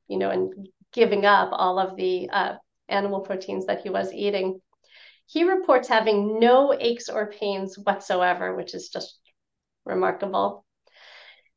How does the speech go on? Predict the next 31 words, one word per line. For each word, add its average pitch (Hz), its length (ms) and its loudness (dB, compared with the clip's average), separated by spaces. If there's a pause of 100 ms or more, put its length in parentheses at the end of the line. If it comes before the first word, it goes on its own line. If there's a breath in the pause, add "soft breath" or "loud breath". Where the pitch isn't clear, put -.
(160)
He 330 220 2
is - 180 2
sleeping 349 600 4
better, 226 600 6
and 240 120 0
now 240 260 2
he's 240 400 -14 (100)
feeling 254 600 0
well 208 320 0
rested. - 580 -6 (100)
It's 247 200 -12
nice 240 260 -4
to 214 100 -8
wake 190 200 -6
up - 160 -8
feeling 202 280 -4
well - 140 -4
rested. - 540 -4 (1300)
He 339 280 -2
feels 277 260 2
like 240 160 0
he's 240 260 -6
in 226 240 -2
the 220 80 2
best 247 420 0
physical - 380 -4
shape 208 300 -6
he's 220 140 -6
ever 202 260 -2
been 190 220 0
in. 185 300 -8